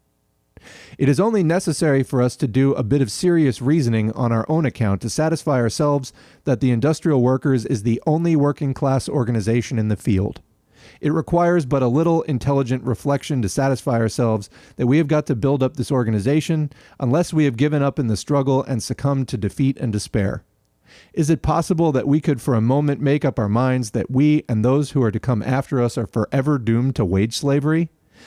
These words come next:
The very suggestion is abhorrent to every worker with a spark of manly blood coursing in his veins. Why, you men, you working men, are more than the salt of this earth.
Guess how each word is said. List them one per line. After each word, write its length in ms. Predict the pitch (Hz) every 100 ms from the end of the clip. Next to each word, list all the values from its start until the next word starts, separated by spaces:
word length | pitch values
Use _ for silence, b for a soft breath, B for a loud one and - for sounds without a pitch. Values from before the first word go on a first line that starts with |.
| B B
The 80 | 123
very 240 | 147 190
suggestion 640 | 190 131 101 143 165 170 151
is 140 | 127
abhorrent 420 | 107 92 143 143 139
to 160 | -
every 240 | 143 160 165
worker 400 | 127 117 131 110
with 140 | 101
a 80 | 104
spark 400 | - 139 139 -
of 100 | 101
manly 340 | 120 131 127
blood 380 | 87 117 113 107
coursing 380 | - 123 - 117
in 80 | 104
his 100 | 90
veins. 560 | 98 95 90 95 - _ _ _ _ _ b b b
Why, 380 | 123 131 131 -
you 220 | 120 180
men, 400 | 170 143 92 98 - -
you 160 | 131 165
working 400 | 160 151 147 139
men, 260 | 135 131 - 131
are 180 | 113
more 500 | 110 110 180 135 104
than 200 | 98 107
the 100 | 104
salt 340 | - 143 120 -
of 120 | 87
this 180 | 85 -
earth. 360 | 90 82 -